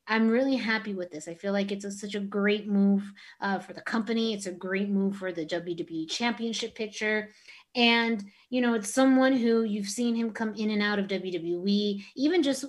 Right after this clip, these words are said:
him coming back into the fold the second time, going through some crazy ass storylines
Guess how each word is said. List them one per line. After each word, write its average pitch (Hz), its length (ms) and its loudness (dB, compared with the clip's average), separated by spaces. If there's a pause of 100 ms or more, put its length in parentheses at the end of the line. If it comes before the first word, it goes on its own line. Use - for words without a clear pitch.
him 240 220 2
coming 240 320 0
back 202 260 2
into 214 180 -6
the 190 100 -4
fold 196 480 0
the 185 60 -10
second 175 340 -8
time, 185 460 -2 (840)
going 254 280 -2
through 220 120 -6
some 196 180 -6
crazy 202 600 -2
ass 185 240 -4
storylines 175 800 -6